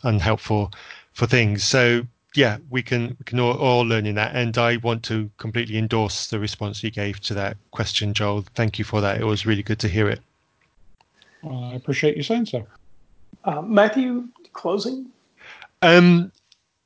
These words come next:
Speaker 1: I have n-, nothing else to ask or say about the study. Do you?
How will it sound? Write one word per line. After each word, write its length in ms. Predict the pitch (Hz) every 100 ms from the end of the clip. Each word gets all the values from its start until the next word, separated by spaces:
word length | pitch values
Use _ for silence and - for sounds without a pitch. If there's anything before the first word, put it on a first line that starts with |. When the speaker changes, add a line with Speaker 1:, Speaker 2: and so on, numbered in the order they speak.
| _ -
Speaker 1:
I 240 | 165 185
have 360 | 190 185 - -
n-, 240 | 208 165 196 - -
nothing 500 | 196 156 151 - 147
else 320 | 139 123 -
to 160 | 131 143 -
ask 360 | 139 127 - 127
or 60 |
say 320 | 117 - 131
about 400 | 117 120 113 113
the 60 | 107
study. 600 | - 127 110 107 107 107 _ _
Do 100 | -
you? 300 | 113 123 151